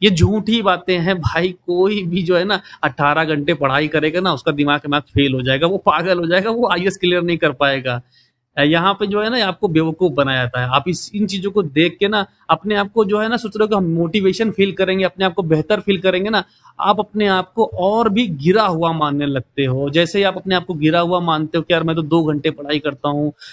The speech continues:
कोई आदमी अठारह घंटे करता है, तो मतलब आप अपने आप को खुद ही नीचे गिराने लगते हो और आपके अंदर भविष्य को लेके अब तनाव पैदा होना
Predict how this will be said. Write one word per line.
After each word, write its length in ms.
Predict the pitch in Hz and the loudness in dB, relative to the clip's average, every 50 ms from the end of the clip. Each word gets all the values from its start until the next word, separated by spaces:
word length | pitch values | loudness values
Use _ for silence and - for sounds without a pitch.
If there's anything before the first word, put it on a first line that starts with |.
| - _ - | -10 _ 2
कोई 100 | 170 170 | 2 4
आदमी 240 | 160 156 151 165 165 | 4 2 0 0 -2
अठारह 340 | 151 - 131 139 143 156 | -2 0 0 2 2 2
घंटे 300 | 160 147 147 139 143 156 | 2 0 -2 -2 0 -2
करता 300 | 147 147 139 127 - 151 | 0 -2 -4 -2 0 0
है, 100 | 151 156 | 0 0
तो 160 | 165 - 196 202 | 0 -2 -4 0
मतलब 380 | 196 208 196 196 220 226 196 - - - - - _ _ _ _ - | 0 0 0 2 0 0 0 -4 -14 -20 -20 -20 _ _ _ _ 0
आप 140 | 208 226 233 | 0 0 0
अपने 220 | 220 - 233 240 | 0 0 0 0
आप 100 | 226 220 | 0 0
को 80 | 226 247 | -2 -6
खुद 240 | - - - 220 202 | -4 0 0 2 4
ही 80 | 269 262 | 4 4
नीचे 320 | 247 247 233 185 - 240 | 2 0 0 -2 -2 -2
गिराने 320 | 208 202 190 185 180 190 185 | 0 0 2 2 2 0 0
लगते 340 | 180 170 175 - - 185 | 0 -2 -4 -4 -2 0
हो 260 | 175 165 160 185 202 208 202 - - | 0 2 2 2 0 0 0 0 0
और 120 | 165 165 | 0 2
आपके 340 | 165 165 165 165 - - 185 | 2 2 0 -2 -2 -4 -2
अंदर 220 | 170 165 165 170 | -2 0 0 0
भविष्य 480 | 165 151 139 135 143 165 165 165 - 175 | 0 -2 -2 0 2 0 0 0 -2 -6
को 120 | 156 - | -4 -2
लेके 320 | 160 151 151 156 156 175 - _ - | 0 0 0 -2 -2 -4 -6 _ 0
अब 240 | 175 202 180 196 190 - | 0 0 0 0 -4 -2
तनाव 280 | 180 156 156 151 160 160 - | 0 0 2 0 0 0 0
पैदा 200 | - 139 139 147 | 0 0 2 0
होना 320 | 151 135 135 139 139 147 | 0 -2 -2 -2 -2 -2